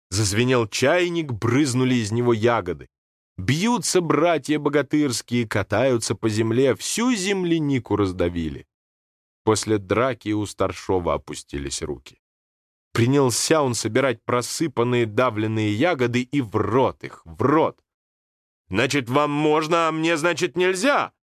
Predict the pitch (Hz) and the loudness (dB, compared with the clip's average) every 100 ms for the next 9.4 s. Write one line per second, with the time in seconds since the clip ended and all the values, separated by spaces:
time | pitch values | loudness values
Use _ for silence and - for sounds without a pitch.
0 | _ - 117 160 147 165 202 196 233 208 | _ -4 0 0 0 0 0 2 0 0
1 | 196 208 196 233 233 220 285 302 311 349 | 0 0 0 -2 -2 -2 0 0 2 2
2 | 208 123 123 123 131 147 - - 151 117 | 2 0 0 2 0 -2 -4 0 0 0
3 | 113 110 110 117 113 127 131 - 135 139 | -2 -2 0 0 0 0 0 -2 2 2
4 | 113 - - 180 113 123 120 120 120 104 | 0 -2 2 2 0 -2 2 2 2 0
5 | - 123 127 101 71 _ _ _ _ _ | 0 0 0 -2 -4 _ _ _ _ _
6 | _ _ _ - - - 277 240 120 156 | _ _ _ -8 -4 0 2 2 2 0
7 | 190 110 - 123 - 104 - _ _ 117 | 0 -4 -4 -4 -4 -4 -6 _ _ 2
8 | 123 98 92 104 117 110 98 101 98 90 | 2 2 0 0 0 -2 -2 -2 0 -2
9 | 78 55 - - | -4 -10 -18 -20